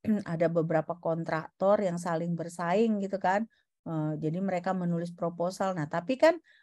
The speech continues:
kontraktor-kontraktor ini kan mereka sudah tahu kira-kira misalnya panjang jalan segini,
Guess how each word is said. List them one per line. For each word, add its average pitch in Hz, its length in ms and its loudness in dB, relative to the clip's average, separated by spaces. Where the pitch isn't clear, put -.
kontraktor-kontraktor 208 1300 2
ini 226 160 2
kan 359 100 4
mereka 277 320 6
sudah 196 240 2
tahu 240 320 6
kira-kira 196 480 2
misalnya 202 480 2
panjang 190 560 2
jalan 175 320 4
segini, 185 800 2